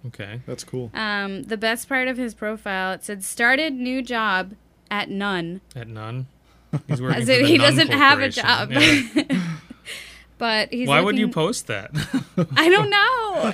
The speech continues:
Speaker 1: You could just not, you could just not
Speaker 2: Yeah, I
Speaker 1: post that
Speaker 2: think
Speaker 1: you
Speaker 2: that's
Speaker 1: don't
Speaker 2: when
Speaker 1: have
Speaker 2: you
Speaker 1: a
Speaker 2: don't
Speaker 1: job.
Speaker 2: fill it out.
Speaker 3: But then
Speaker 2: Maybe
Speaker 3: someone
Speaker 2: the unemployment department was like, "We need to
Speaker 1: Maybe.
Speaker 2: make
Speaker 1: We,
Speaker 2: sure."
Speaker 1: we need to really make you embarrass yourself on Facebook.
Speaker 2: <laughs> Can you just update your
Speaker 1: Yeah.
Speaker 3: At Nunn.
Speaker 2: your occupation there?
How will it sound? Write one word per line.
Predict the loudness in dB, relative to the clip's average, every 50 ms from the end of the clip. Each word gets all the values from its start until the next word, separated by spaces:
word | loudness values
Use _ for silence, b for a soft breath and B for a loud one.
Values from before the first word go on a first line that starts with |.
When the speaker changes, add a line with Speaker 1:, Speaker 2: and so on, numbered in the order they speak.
| -2 -2
Speaker 1:
You | 0 0
could | 0 0 0
just | 0 0 2
not, | 4 4 6 6 4 2 0 -2
you | -4 -2
could | -2 -2
just | -2 -2 -2 -2
not | 0 0 0 2 2
Speaker 2:
Yeah, | 2 4 6
I | 6
Speaker 1:
post | 6 6 4
that | 4
Speaker 2:
think | 4
Speaker 1:
you | 4 4
Speaker 2:
that's | 6
Speaker 1:
don't | 6 6 6
Speaker 2:
when | 6
Speaker 1:
have | 6
Speaker 2:
you | 4 4
Speaker 1:
a | 4
Speaker 2:
don't | 4 2
Speaker 1:
job. | 0 2
Speaker 2:
fill | 2 2 2
it | 2 0
out. | -2 -4 -6 -8 -10 -14 -16 b b b b b b b b b b _
Speaker 3:
But | -6 -4
then | -2 0 0 0 0 -2
Speaker 2:
Maybe | -4 -4
Speaker 3:
someone | -2 0 2 4 6
Speaker 2:
the | 6 6 6
unemployment | 4 4 4 4 4 4 2 2 -2 -4 -8 -14 -20 _ _ _ _ -12
department | -12 -10 -8 -8 -8 -8 -8 -8
was | -6 -6 -4
like, | -6 -6 -6
"We | -4 -4
need | -4 -4 -4
to | -4
Speaker 1:
Maybe. | -6 -6 -6
Speaker 2:
make | -4 -4
Speaker 1:
We, | -4
Speaker 2:
sure." | -4 -2 -2 -2 -2 -4 -6 -8 -12 _ _ -8
Speaker 1:
we | -6 -4
need | -4 -4 -4
to | -6 -6
really | -4 -2 -2 -2 -2
make | -4 -4 -6 -6 -6
you | -6 -6
embarrass | -6 -6 -6 -6 -4 -6 -6 -8 -10
yourself | -10 -10 -10 -10 -10 -10 -12
on | -12 -10
Facebook. | -8 -8 -6 -4 -2 -2 -2 -2 -2 -2 -2 -2 0
Speaker 2:
<laughs> |
Can | 0 0
you | 0
just | 0 -2 -4 -4
update | -6 -6 -2 -2 -2 -2 -2
your | -4 -6 -6 -6 -6 -6
Speaker 1:
Yeah. | -6 -4
Speaker 3:
At | -4 -4 -4
Nunn. | -4 -4 -4 -4 -4 -6 -6 -8 -10 -12 -14 -18 _ _ _
Speaker 2:
your | -10 -10 -10
occupation | -10 -12 -12 -10 -10 -8 -8 -8 -10 -10
there? | -10 -10 -12